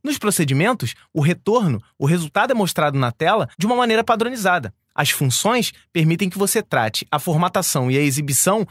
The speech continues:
o tratamento do resultado, diretamente no seu programa principal. Vamos a mais um exercício pra fixar um pouco mais esse conceito de funções.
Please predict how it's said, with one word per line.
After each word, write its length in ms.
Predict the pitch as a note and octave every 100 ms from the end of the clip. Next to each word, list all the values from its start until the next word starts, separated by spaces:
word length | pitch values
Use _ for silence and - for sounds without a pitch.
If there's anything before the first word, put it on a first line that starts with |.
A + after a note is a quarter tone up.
| -
o 120 | C3
tratamento 560 | E3 E3 D#3 F3 B3+ F3+
do 80 |
resultado, 580 | D3 C3+ B2 - G#3+ E3+ - _
diretamente 520 | - B3 A#3+ A3 D#3+ -
no 80 |
seu 140 | F3 G#3
programa 320 | A3 C#3+ C3
principal. 480 | D3 D3 - B2+ - _ -
Vamos 240 | D#4 D4
a 60 | C4+
mais 220 | D3 C#3
um 80 | F3+
exercício 560 | G#3+ B3+ - A#3 - - _
pra 120 | G#3+
fixar 340 | - A#3 - A#3
um 60 |
pouco 220 | A3+ A3
mais 220 | G3+ D#3+ D#3
esse 140 | D#3+
conceito 420 | F#3 F3 A#2+ A2
de 60 | B2
funções. 580 | F3+ E3 - E2 -